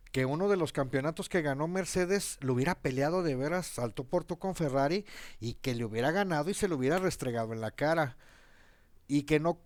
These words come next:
que con la mano en la cintura, pues, sin hacer el máximo esfuerzo, se los repasaron.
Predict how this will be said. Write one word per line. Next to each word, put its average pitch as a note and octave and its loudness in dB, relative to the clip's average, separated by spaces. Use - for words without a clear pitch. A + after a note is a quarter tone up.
que C#3 2
con C3+ -2
la C3+ 2
mano D3 2
en F#3 -2
la G3 2
cintura, F#3+ 2
pues, D#3+ -2
sin - -6
hacer D3 2
el E3+ 0
máximo D#3 -2
esfuerzo, D#3+ -2
se D3 -2
los B2 -4
repasaron. C3 -2